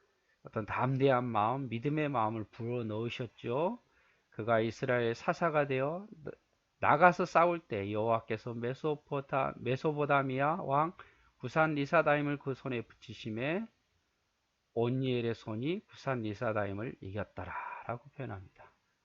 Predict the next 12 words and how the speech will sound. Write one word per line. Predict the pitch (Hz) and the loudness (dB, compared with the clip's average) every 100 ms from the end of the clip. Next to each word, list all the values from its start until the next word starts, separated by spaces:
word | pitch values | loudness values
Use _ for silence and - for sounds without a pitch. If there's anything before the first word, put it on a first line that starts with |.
| _ _ _ - | _ _ _ -6
여호와의 | 110 123 127 123 113 | -2 0 2 2 0
신이 | - 120 151 170 | -4 -6 -6 -8
그에게 | - 104 101 110 - - | -10 -8 -6 -6 -8 -12
임하셨으므로, | 101 101 80 82 - - - - - - - - - _ _ _ _ - | -12 -12 -12 -14 -16 -20 -20 -20 -18 -18 -18 -20 -20 _ _ _ _ -10
여호와의 | 120 120 123 120 117 | -6 -2 0 0 -2
신이 | 139 147 175 | -6 -6 -8
그에게 | - 101 95 110 | -8 -8 -6 -10
임하셨으므로. | 120 90 92 - - - - - - - _ - - _ _ - - - - - - - - _ _ 202 185 139 139 139 _ _ _ _ _ _ _ | -12 -14 -14 -18 -20 -20 -20 -20 -20 -20 _ -20 -20 _ _ -20 -20 -20 -20 -20 -20 -20 -20 _ _ -20 -20 -20 -20 -20 _ _ _ _ _ _ _
이것이 | 151 180 208 | 0 2 4
우리에게 | 147 160 165 156 | 4 4 2 0
적용을 | 131 123 143 147 147 135 | -2 0 0 2 0 -2
한다면 | 147 147 113 110 156 147 | -2 -2 -2 -2 -4 -6